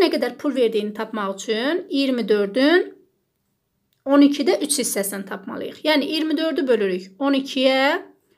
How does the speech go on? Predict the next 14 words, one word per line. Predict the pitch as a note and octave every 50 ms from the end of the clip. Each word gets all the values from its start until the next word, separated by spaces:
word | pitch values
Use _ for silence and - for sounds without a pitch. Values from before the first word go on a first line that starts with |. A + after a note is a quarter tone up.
| _ _ _ _ -
vururuq | E4 F4+ F#4 F#4+ F#4 G4 F4 D#4+
üçə. | D4 - - F#3 F3+ - - _ _ _ _ _ _ _ _ _ _ _ _ -
İyirmi | E4 F4 F4+ F4+ F#4 F#4
dördü | F#4 F#4 F4+ F4+
on | - F#4 E4
ikiyə | D4 - - D4 C#4 A#3
böləndə | A#3 G#3+ G#3 G3+ F#3+ F#3 F#3
iki | G3+ - - - B3+ G3+
düşür. | C4 B3+ - - C#4+ C#4+ D#4 F#4 F4+ - - - _ _ _ _ _
İkini | _ - - F4+ F#4 F#4+ E4+
üçə | - - D4+ B3+ A#3+
vuranda | A#3 A3+ A3 A3 A3 A3 A3+ A#3 A#3 B3+ C#4 D#4 D4
altı | - B3+ A3 G#3+ G#3+ - G3
edir. | F#3 - - -